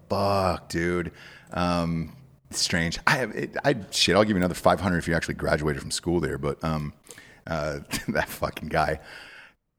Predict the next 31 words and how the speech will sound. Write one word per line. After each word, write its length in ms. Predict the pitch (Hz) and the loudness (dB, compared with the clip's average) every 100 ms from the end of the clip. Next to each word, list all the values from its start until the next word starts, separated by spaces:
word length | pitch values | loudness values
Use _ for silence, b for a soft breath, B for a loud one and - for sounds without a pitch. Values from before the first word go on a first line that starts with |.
| _ | _
I 120 | 123 180 | 8 8
wanted 300 | 185 196 175 | 6 6 6
him 260 | 165 147 120 | 6 4 2
to 140 | 117 | 4
know 400 | 110 110 104 98 | 6 6 8 6
at 100 | 95 | 4
the 140 | 98 | 0
end 180 | 98 98 | 2 2
of 140 | 95 87 | 2 0
the 80 | |
day 260 | 82 90 87 | 4 4 4
of 120 | 80 | 2
like, 180 | 85 87 | 0 0
"Hey, 140 | 151 180 | 0 -2
man, 260 | 143 - - | -2 -4 -6
take 280 | - 370 349 | -4 -2 -2
this 180 | 370 - | -2 -2
money, 220 | 226 147 | 0 -2
take 240 | - 160 - | -2 -4 -4
this, 240 | - - | -8 -8
the, 200 | - 135 | -2 -2
this 280 | - 117 110 | 0 -2 0
five 180 | 110 107 | 0 2
hundred 180 | 107 90 | 2 4
dollars 320 | 87 90 - | 4 2 -2
and 180 | 101 95 | 0 2
know 160 | 107 120 | 2 2
how 100 | 117 | 2
you 140 | 117 | 0
got 280 | 87 85 | 0 -2
it." 100 | 78 | -2